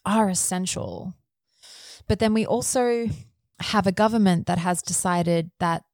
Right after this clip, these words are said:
sports is essential, that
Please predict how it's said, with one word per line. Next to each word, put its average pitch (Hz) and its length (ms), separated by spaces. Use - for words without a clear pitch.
sports - 1120
is 175 160
essential, - 640
that 170 220